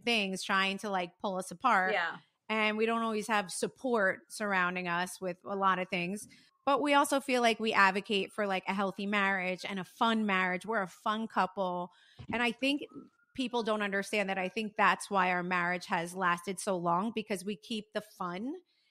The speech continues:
Speaker 1: in our marriage. Like, he truly is my best
Speaker 2: Mm-hmm.
Speaker 1: friend. And Tamara, I've seen, and I've seen you both actually with your husbands, who I love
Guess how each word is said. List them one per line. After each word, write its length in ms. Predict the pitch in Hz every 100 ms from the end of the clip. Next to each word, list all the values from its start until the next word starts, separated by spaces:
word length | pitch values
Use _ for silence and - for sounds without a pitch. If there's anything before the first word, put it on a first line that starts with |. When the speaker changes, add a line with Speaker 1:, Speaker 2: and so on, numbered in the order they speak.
| _ -
Speaker 1:
in 120 | 220
our 160 | 202 185
marriage. 480 | 180 180 196 202
Like, 140 | 196 180
he 160 | 226
truly 380 | 208 - 233 208
is 100 | 190
my 140 | 208 185
best 240 | 190 175
Speaker 2:
Mm-hmm. 80 | 233
Speaker 1:
friend. 240 | 196 175 - - -
And 100 | 269
Tamara, 380 | 311 311 302 254
I've 220 | 262 -
seen, 220 | - 277
and 100 | 277
I've 180 | 269 294
seen 140 | 480 508
you 120 | 233 -
both 260 | 220 202 180
actually 360 | 170 - 190
with 140 | 175 180
your 100 | 180
husbands, 380 | 180 - 185 -
who 140 | 240
I 160 | 226 220
love 680 | 226 233 247 240 196 165